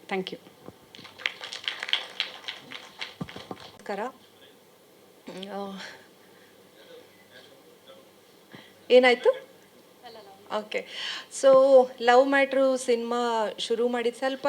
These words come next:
Speaker 2: ಹಿಂದೆ, ಅದೇ ಕೊರೋನಾ ಟೈಮಲ್ಲಿ ಶುರು ಮಾಡಿದ್ವಿ, ಇವಾಗ ಮುಗಿಸಿ ಮುಂದೆ ಬರ್ತಿದೆ, ಆ, ಮುಗಿಸ್ತಾ ಇದ್ದೀವಿ. ನನ್ನ ಕ್ಯಾರೆಕ್ಟರ್ ಅಂದರೆ ಒಂದು, ಇದು ಎರಡು, ಆ, ಟೀಮ್ ಇದೆ, ಅಂದರೆ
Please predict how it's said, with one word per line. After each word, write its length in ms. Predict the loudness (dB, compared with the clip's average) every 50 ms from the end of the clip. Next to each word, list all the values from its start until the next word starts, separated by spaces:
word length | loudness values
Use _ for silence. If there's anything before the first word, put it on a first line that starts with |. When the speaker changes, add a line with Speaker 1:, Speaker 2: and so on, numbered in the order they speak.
| -2 -2
Speaker 2:
ಹಿಂದೆ, 340 | -2 -4 -6 -4 0 0 0
ಅದೇ 300 | 0 0 -4 -6 -6 -6
ಕೊರೋನಾ 540 | -4 -2 -2 0 0 -2 -2 -4 -4 -4 -6
ಟೈಮಲ್ಲಿ 420 | -4 -6 -6 -6 -6 -8 -8 -8
ಶುರು 240 | -6 -4 -4 -4 -4
ಮಾಡಿದ್ವಿ, 480 | -6 -8 -8 -8 -8 -8 -8 -8 -6 -6
ಇವಾಗ 240 | -6 -6 -8 -8 -10
ಮುಗಿಸಿ 400 | -12 -14 -14 -12 -10 -10 -10 -8
ಮುಂದೆ 260 | -10 -10 -8 -8 -8
ಬರ್ತಿದೆ, 500 | -8 -10 -12 -12 -14 -12 -12 -12 -12 -14 -16 -16 -16 -14 -14 -14 -14 -16 -16 -12
ಆ, 80 | -12 -10
ಮುಗಿಸ್ತಾ 580 | -6 -6 -6 -6 -4 -6 -6 -8 -2 0 0
ಇದ್ದೀವಿ. 520 | 0 0 0 -4 -4 -2 -2 -2 -2 -2 -6 -8
ನನ್ನ 420 | -4 -2 -2 0 0 0 2 2 2 2
ಕ್ಯಾರೆಕ್ಟರ್ 540 | 2 0 0 0 0 -2 -2 0 0 0 0
ಅಂದರೆ 240 | -2 -2 2 2 2
ಒಂದು, 520 | 2 2 -2 -2 -2 -2 -2 -2 -4 -8 -8 -6
ಇದು 180 | -6 -2 6
ಎರಡು, 680 | 6 8 8 8 6 4 2 2 4 4 6 6 6 6
ಆ, 600 | 4 2 0 -2 -4 -8 -14 -10 -6 -6 -6 -6 -8 -12 -4 _
ಟೀಮ್ 280 | 2 4 4 4 4 4
ಇದೆ, 140 | 2 4 4
ಅಂದರೆ 640 | 2 2 2 2 4 4 4 2 -2 -8 -20 -20